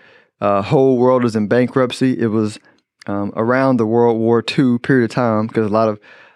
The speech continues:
a lot of countries began to get into financial trouble, uh, which is why we went into World War One.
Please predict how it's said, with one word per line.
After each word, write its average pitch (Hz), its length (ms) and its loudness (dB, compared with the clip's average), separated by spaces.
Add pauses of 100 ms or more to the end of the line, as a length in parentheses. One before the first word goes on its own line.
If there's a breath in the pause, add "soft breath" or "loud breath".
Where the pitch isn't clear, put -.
a 107 60 0
lot 123 140 2
of 117 100 -4
countries 127 360 -2
began 135 400 2
to 127 100 -4
get 139 300 -2
into 117 180 -2
financial 113 320 -2
trouble, 113 440 -4 (100)
uh, 101 380 -2 (100)
which 117 120 -6
is 110 60 -4
why 110 120 2
we 104 80 -2
went 110 100 0
into 107 160 -6
World 107 240 0
War 101 200 -2
One. 113 380 0